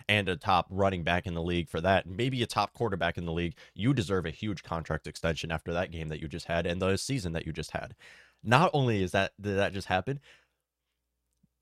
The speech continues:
but we might be entering a Packers rebuild. Now, I've talked about this already, how Davante Adams is set to hit free agency.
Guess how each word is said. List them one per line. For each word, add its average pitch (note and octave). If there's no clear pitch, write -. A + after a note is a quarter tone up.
but B2+
we C3+
might A#3+
be -
entering A#2+
a -
Packers G2
rebuild. F2
Now, D#3
I've E3+
talked G3
about F3
this B2
already, A#2+
how G2+
Davante C3+
Adams D3+
is F#2+
set G2+
to F#2+
hit F2
free F#2+
agency. A#2+